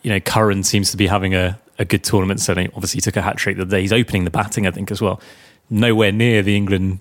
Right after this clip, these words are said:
T twenty team. It'd be interesting to see whether he is brought into the fold or the, or the fifty over team. You know, he's not, he's a, he's a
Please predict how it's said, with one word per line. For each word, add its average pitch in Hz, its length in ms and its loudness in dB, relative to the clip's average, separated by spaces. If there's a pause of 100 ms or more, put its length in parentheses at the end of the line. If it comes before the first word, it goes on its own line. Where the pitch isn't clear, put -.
(160)
T 101 160 0
twenty 113 260 0
team. 98 300 -4
It'd 101 160 -6
be 101 100 0
interesting 95 280 -2
to - 40 -4
see 101 160 0
whether 92 260 2
he 90 300 -2 (840)
is 101 180 0
brought 95 240 0
into 104 160 -2
the 101 80 -2
fold 87 220 -2
or 135 180 4
the, 90 220 0
or 117 160 2
the 135 60 0
fifty 92 340 -2
over 85 160 -4
team. 85 300 -4
You 87 80 -6
know, 90 40 -2
he's 92 140 -2
not, 107 260 0 (180)
he's 101 200 -4
a, 117 60 0
he's 101 180 -2
a 92 180 2